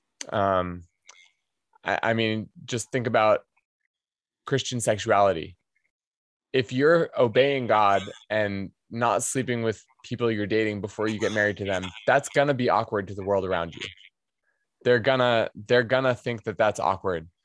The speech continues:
Um, but it's the right way to live. And so I think, I think the question isn't necessarily how do we show them that it's not awkward, but more how do we show them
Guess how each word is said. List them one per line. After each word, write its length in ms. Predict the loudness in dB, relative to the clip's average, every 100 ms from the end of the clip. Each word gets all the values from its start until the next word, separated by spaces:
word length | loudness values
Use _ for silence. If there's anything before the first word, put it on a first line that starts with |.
| _ _ -6
Um, 520 | 0 2 2 0 -6 -16 -20 -16 -16 -16 _ _ 2
but 140 | 2
it's 260 | 2 -4 -10 _ _ _ -2
the 80 | 2
right 240 | 4 4
way 140 | 4
to 100 | 2
live. 400 | 4 4 4 2 -12 _ _ _ _ -4
And 200 | -2 -2
so 600 | 2 6 6 6 2 -6 _ _ _ _ _ _ _ -2
I 120 | -2
think, 420 | 2 0 -2 -8 _ _ _ _ _ _ -2
I 80 | 0
think 220 | 0 0
the 80 | -2
question 520 | 0 0 0 -6 -4
isn't 320 | -2 -2 -2
necessarily 760 | -2 -4 0 4 4 4 0 -6
how 260 | -8 0 2
do 100 | 2
we 140 | 0
show 300 | -2 0 2
them 240 | 2 0 0
that 100 | -2
it's 220 | -4 -4
not 260 | -2 -2 0
awkward, 600 | -2 0 2 2 0 -6 _ _ _ _ _ _ _ -18 2
but 160 | 2 4
more 240 | 2 2
how 220 | 2 2
do 80 | 2
we 120 | 0
show 280 | -2 0 2
them 360 | 2 0 -4